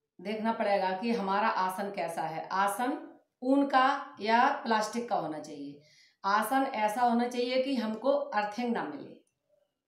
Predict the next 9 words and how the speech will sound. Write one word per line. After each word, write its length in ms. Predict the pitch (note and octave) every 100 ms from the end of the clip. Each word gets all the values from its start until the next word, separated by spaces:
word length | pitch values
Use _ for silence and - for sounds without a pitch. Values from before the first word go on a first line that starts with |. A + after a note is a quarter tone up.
| _ _ _ _ _ _ _ _ _ _ _ _ _ _ _ -
नहीं 260 | G3+ A3+
तो 100 | B3 C4+ C#4 - - - _ _ _ _ _ _ _ _ _ _ -
फायदे 400 | - F#3 F#3+ A3
की 120 | A#3+
जगह 260 | G#3+ A3 B3
नुकसान 500 | G#3+ F#3+ - F#3+ G3+
होता 220 | F3+ F#3+
है 200 | G3+ A#3+ C#4 - - _ -
और 320 | F3 F#3 G#3